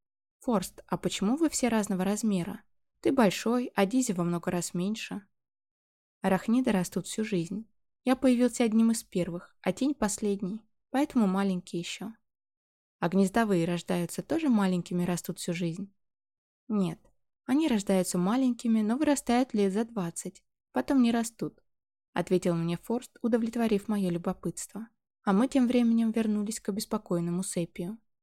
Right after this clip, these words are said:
"Что с тобой случилось? Почему тебе было больно?" сыпал вопросами арахнид.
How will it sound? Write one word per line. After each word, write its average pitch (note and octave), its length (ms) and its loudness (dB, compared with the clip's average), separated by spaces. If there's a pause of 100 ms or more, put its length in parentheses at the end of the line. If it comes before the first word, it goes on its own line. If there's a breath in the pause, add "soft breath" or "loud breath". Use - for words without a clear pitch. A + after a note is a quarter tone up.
(600)
"Что - 280 0
с - 40 -2
тобой F3+ 260 0
случилось? G3+ 640 -4
Почему C4 380 4
тебе F3+ 240 0
было F#3+ 240 2
больно?" G3+ 480 -2 (400)
сыпал F#3 340 0
вопросами F#3+ 560 0
арахнид. G#3+ 560 -4